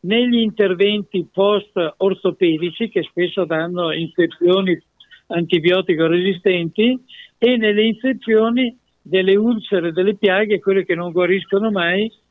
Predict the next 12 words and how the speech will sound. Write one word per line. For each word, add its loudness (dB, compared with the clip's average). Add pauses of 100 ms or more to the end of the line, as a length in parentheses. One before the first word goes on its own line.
(160)
e -2
che 2
sono 0
antibiotico 0
resistenti. -6 (720)
Anche -2
in 0
questo 2
caso, 0
se 0
qualche 0
ospedale, -2